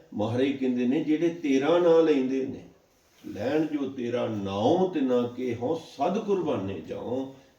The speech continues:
ਕਿੰਨਾ ਉਹਨਾਂ ਤੋਂ ਮੈਂ ਸਦਾ ਕੁਰਬਾਨ ਜਾਣਾ। ਇਸ ਕਰਕੇ ਇੱਥੇ ਮਹਾਰਾਜ ਸਮਝਾ ਰਹੇ ਨੇ, ਲਾਸਟ ਪੰਕਤੀਆਂ ਨੇ, ਕਹਿੰਦੇ ਨੇ ਕੁਰਬਾਨ ਹੋਣਾ,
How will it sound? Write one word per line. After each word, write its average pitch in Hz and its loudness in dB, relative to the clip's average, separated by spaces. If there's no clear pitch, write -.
ਕਿੰਨਾ 120 -2
ਉਹਨਾਂ 151 0
ਤੋਂ 117 -6
ਮੈਂ 110 -4
ਸਦਾ 98 -4
ਕੁਰਬਾਨ 90 -12
ਜਾਣਾ। - -6
ਇਸ - -8
ਕਰਕੇ 117 -4
ਇੱਥੇ 113 -12
ਮਹਾਰਾਜ 95 -6
ਸਮਝਾ 95 -8
ਰਹੇ 90 -8
ਨੇ, 104 -6
ਲਾਸਟ 110 -6
ਪੰਕਤੀਆਂ 98 -8
ਨੇ, 95 -4
ਕਹਿੰਦੇ 113 -2
ਨੇ 104 -6
ਕੁਰਬਾਨ 98 -6
ਹੋਣਾ, 110 -6